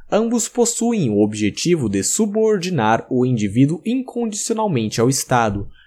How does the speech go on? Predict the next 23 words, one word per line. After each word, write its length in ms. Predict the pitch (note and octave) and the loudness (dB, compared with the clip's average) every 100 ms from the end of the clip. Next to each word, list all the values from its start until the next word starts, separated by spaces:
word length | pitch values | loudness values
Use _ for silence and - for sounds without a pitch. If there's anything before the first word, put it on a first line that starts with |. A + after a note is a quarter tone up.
| _ | _
ao 220 | G2+ G2 | 0 4
aparato 520 | C#3+ - F3+ D#3 - | 2 2 -2 -2 -2
de 120 | G#2 F#2+ | -2 -2
compulsão 800 | E3 G3+ A#3 G#3+ - D#3 E3 - - | 0 0 -2 -2 0 2 2 -2 -6
e 120 | F#2 | -6
coerção. 840 | - G#2 G#2 G#2+ - B2 F#2+ - - - - - | 0 0 2 0 2 2 2 -6 -16 -18 -20 -6
O 120 | A2+ | -2
estatismo 680 | G#2+ - F#2+ - C#3+ D#3 F#3 | -2 -2 -4 4 4 4 0
dá 220 | C3+ A2 | 2 0
ao 200 | - G2+ | 0 -2
Estado 600 | F#2+ - G#2+ G#2 G#2 C3+ - _ _ | -2 -6 -2 0 0 -4 -8 _ _
a 100 | F#3+ | -4
função 420 | - A3 - A3+ | 0 -2 0 -2
de 120 | G#3 | -2
guiar 500 | D#3+ A2 G2 A#2+ D3+ | -2 0 2 4 4
os 120 | A2 | 2
cidadãos 640 | - G#2 A2 G#2 A#2 B2 G#2+ | -2 -2 0 2 2 2 0
e 80 | F#2+ | -4
de 140 | G#2 | -2
mantê-los 600 | B2+ D3+ A#2+ A2 A2+ - | -2 -2 0 0 0 -2
sob 300 | - G#3+ G#3 | 0 0 -2
sua 200 | - A3+ | -2 -4
tutela. 680 | - A#3 - G2 F#2 F2+ | -2 -4 0 0 0 -4